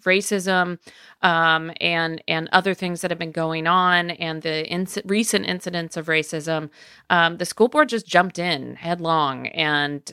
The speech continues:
uh, they are taking this up, and they already have a majority of board members signed on. So, um, at least at this point, it has the support to pass. Um, you know, it still has to go through the process of public comment, et cetera. But,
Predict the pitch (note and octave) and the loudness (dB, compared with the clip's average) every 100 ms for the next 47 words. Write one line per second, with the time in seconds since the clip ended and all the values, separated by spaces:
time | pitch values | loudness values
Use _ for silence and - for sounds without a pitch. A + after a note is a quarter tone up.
0 | - D3 C#3+ C#3+ D3+ - D#3+ E3 D#3+ E3+ | -2 0 0 -2 -6 -2 0 0 0 -4
1 | F3 E3 D#3 D#3+ G3 - F3 D#3 E3 - | -4 -6 -2 2 0 0 -4 -4 -10 -6
2 | E3+ E3+ F3+ G#3 G3+ F#3 - F3 F3 G3+ | -2 4 4 4 0 -4 -4 0 2 0
3 | G3+ E3 D#3 E3+ E3+ F#3 F3 E3+ E3 F3 | -4 -8 -10 -6 -2 -2 -2 -6 -2 -2
4 | E3 E3 D#3+ D#3 - E3 D3+ D#3+ D3 C#3 | -2 -6 -6 -6 -4 0 0 0 -2 0
5 | E3 B3+ E4 _ - - - - G3 F3 | 0 -2 -6 _ -20 -20 -6 2 4 6
6 | E3+ E3+ E3 E3 - E3 D#3 D3 - D#3 | 6 4 4 2 2 2 4 2 2 0
7 | F3 F#3+ G3+ - E3 - E3 E3+ - A3+ | 2 -2 -2 -2 -2 0 -2 -2 -4 -2
8 | B3 C4 G3 F3 - D#3 D#3+ E3+ - E3+ | -2 -4 -6 -6 0 0 0 -8 -8 -6
9 | E3+ E3 - - - C#3 - - - _ | -6 -6 -10 -14 -6 -4 -2 -6 -12 _
10 | - - - E3 D3 D3 D3 D3 D#3 - | -20 -14 0 4 6 4 0 -8 -14 -6
11 | F#3 D#3+ - F3 E3+ E3 - E3 D#3 - | -2 -2 -2 -4 -2 -4 -6 -6 -6 -6
12 | D#3+ D3+ C#3+ C#3 E3 D3+ - D#3+ D3+ - | -12 -6 -6 -4 -4 -4 -6 -10 -10 -4
13 | D#3+ D#3 - D3+ D3 E3 - D3+ - D#3+ | -4 -4 -6 -4 -2 -4 -8 -12 -4 -2
14 | E3+ G3+ F3+ D3+ | 0 2 4 2